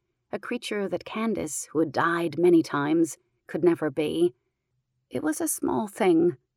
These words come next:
but it deepened the crack in Candace's belief that they could ever understand each other. She waited a few days before visiting Fiona, and then an entire week. When she did visit,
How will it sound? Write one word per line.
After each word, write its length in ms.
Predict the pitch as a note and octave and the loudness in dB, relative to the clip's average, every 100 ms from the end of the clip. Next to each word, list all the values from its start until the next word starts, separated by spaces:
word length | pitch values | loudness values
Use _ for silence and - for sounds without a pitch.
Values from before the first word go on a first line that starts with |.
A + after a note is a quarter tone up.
| - | -10
but 120 | F#3+ | -6
it 140 | G#3+ - | -6 -4
deepened 380 | A#3 - A#3 | -6 -2 -4
the 120 | - G#3+ | -4 -8
crack 480 | - G3+ F#3 - | -8 -6 -6 -6
in 160 | - E3 | 0 0
Candace's 500 | - E3+ F3 - E3+ | 0 -2 0 -2 -8
belief 500 | E3+ E3 E3+ D#3+ - | -6 -2 0 -2 -6
that 140 | E3+ | -10
they 100 | F#3 | -8
could 160 | F3+ G3 - | -8 -8 -6
ever 360 | F#3+ F#3 F3 - | -4 -2 0 0
understand 520 | F3 E3 - D#3+ D#3+ | -2 -4 -4 0 -2
each 180 | D3+ - | -4 -8
other. 400 | - D#3+ F#3 - _ _ _ _ _ _ | -6 -4 -4 -6 _ _ _ _ _ _
She 220 | - - D#3 | -10 -4 -2
waited 360 | D#3+ E3 D#3+ | 0 0 -2
a 60 | D#3 | -4
few 260 | - F3+ | -4 -4
days 420 | E3+ E3+ E3+ D#3+ - | -2 -2 0 0 -4
before 360 | E3+ E3 E3 | -4 0 0
visiting 440 | D#3+ E3+ E3 D#3+ D#3 | 0 -2 0 2 2
Fiona, 600 | - D#3 D#3 C3 F3+ - _ _ | 0 -2 0 0 0 -2 _ _
and 160 | F#3+ E3+ | -4 -2
then 320 | F3+ F#3 E3+ | 2 2 2
an 160 | - D#3+ | 2 0
entire 420 | E3+ - E3+ E3 | 0 -4 -6 -6
week. 480 | D3 F#3+ F3+ - - _ _ _ _ _ _ | -4 -4 -4 -8 -18 _ _ _ _ _ _
When 220 | - A3+ A#3+ | -4 -4 -4
she 160 | - | -6
did 260 | C4 C4 G#3+ | -4 -4 -2
visit, 560 | F3 D#3+ D#3 D#3+ - | -4 -4 -6 -12 -16